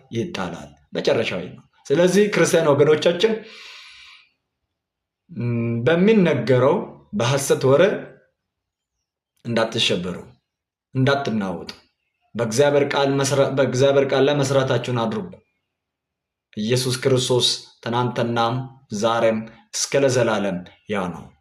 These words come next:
ጌታችን ኢየሱስ ክርስቶስ ሊመጣ በደጅ ነው። ይህ የሆነ ያለው የመጨረሻ ምልክት፣ የመጨረሻ የዘመኑ ምልክት ስለሆነ ነው። ስለዚህ እናንተ በሃይማኖታችሁ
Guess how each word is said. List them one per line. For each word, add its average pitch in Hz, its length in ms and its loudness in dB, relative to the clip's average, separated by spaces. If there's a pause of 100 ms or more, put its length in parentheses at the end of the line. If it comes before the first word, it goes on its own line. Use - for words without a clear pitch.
(240)
ጌታችን 143 420 -2
ኢየሱስ 147 340 0
ክርስቶስ 147 340 2
ሊመጣ 151 300 0 (120)
በደጅ 135 400 2
ነው። 92 180 -8 (340)
ይህ 147 240 2
የሆነ 139 380 4
ያለው 120 420 0
የመጨረሻ 139 600 2
ምልክት፣ 120 520 -4 (720)
የመጨረሻ 147 500 2 (200)
የዘመኑ 135 420 2
ምልክት 127 440 2
ስለሆነ 98 460 -8
ነው። 76 120 -16 (300)
ስለዚህ 151 420 2 (220)
እናንተ 151 400 0 (220)
በሃይማኖታችሁ 147 920 0